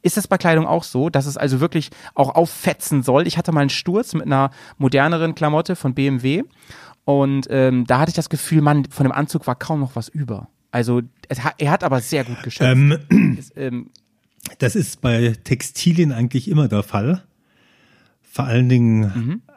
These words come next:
Speaker 2: also grad wenn du in höhere Schutzklassen gehst, die dann schon fast an Leder rankommen,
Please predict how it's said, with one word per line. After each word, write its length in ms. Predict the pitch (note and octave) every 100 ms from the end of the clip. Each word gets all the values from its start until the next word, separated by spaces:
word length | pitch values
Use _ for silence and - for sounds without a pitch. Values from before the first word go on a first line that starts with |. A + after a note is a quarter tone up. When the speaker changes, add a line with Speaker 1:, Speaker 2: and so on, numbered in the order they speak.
| _
Speaker 2:
also 280 | B2+ -
grad 340 | G#2+ - A#2 A#2
wenn 100 | A2
du 100 | G#2
in 120 | G2+
höhere 280 | G2 A#2+ A2
Schutzklassen 680 | - D#3 - - F#2+ A2 F#2+
gehst, 460 | G2 G#2 - - - _ _ _ _
die 100 | - G#2
dann 260 | G#2+ G#2+
schon 240 | - - A2
fast 400 | - A#2+ - -
an 160 | A2
Leder 400 | G2+ A2 A2+ G#2
rankommen, 640 | G2 C3 - G2+ G#2 C3